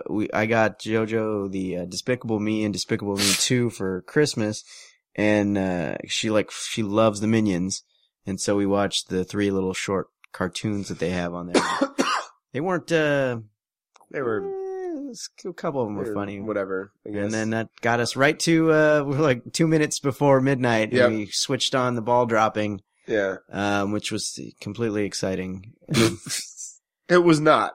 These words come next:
Speaker 1: It was not at all.
Speaker 2: Not at all.
Speaker 1: Which is why I don't ever watch it, but you
Speaker 2: Yeah.
Speaker 1: guys, you guys were insistent that we put it on.
Speaker 2: I just, you know, I gotta,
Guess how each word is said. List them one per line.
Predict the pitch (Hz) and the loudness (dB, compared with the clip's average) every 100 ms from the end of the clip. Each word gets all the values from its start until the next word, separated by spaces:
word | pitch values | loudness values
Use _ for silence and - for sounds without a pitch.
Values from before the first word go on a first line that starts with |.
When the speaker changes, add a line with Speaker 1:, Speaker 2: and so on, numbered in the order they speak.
| - | -8
Speaker 1:
It | 110 | -10
was | 107 110 | -8 -8
not | 101 101 | -10 -10
at | 101 | -8
all. | 107 104 95 131 | -8 -8 -10 -8
Speaker 2:
Not | 131 127 120 | -2 2 2
at | |
all. | 117 104 | 4 2
Speaker 1:
Which | 202 | 2
is | |
why | 202 185 | 4 6
I | 165 | 6
don't | 160 | 4
ever | 143 127 | 2 0
watch | 123 151 147 | 2 0 0
it, | 113 - | -6 -2
but | 123 120 | -2 0
you | 127 156 | 2 4
Speaker 2:
Yeah. | 160 | 6
Speaker 1:
guys, | 156 147 | 8 6
you | 143 147 | 4 4
guys | 156 139 | 4 4
were | 139 | -2
insistent | 123 - 151 123 113 95 - | -2 -2 -2 0 -4 -4 -4
that | 117 | -2
we | 117 | -2
put | 117 131 | -2 -2
it | 123 | 0
on. | 123 104 95 - _ | 0 0 -4 -10 _
Speaker 2:
I | |
just, | 135 160 160 - | 0 2 2 0
you | 147 | 0
know, | 143 151 156 - | 2 2 0 -6
I | - 143 | -6 2
gotta, | 151 147 | 4 4